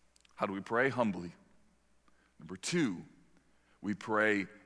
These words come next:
intentionally. Now, here's the direct connection to prayer. Verse seven, it says, "Casting all your anxieties on him because he cares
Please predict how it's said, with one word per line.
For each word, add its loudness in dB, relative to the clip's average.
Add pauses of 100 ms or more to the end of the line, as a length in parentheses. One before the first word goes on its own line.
intentionally. -4 (480)
Now, -2
here's 2
the 0
direct 6
connection 0
to 2
prayer. 4 (140)
Verse 4
seven, 4 (260)
it 0
says, 6 (180)
"Casting 4 (600)
all 10
your 6
anxieties 6
on 8
him 4 (280)
because 6
he -2
cares 4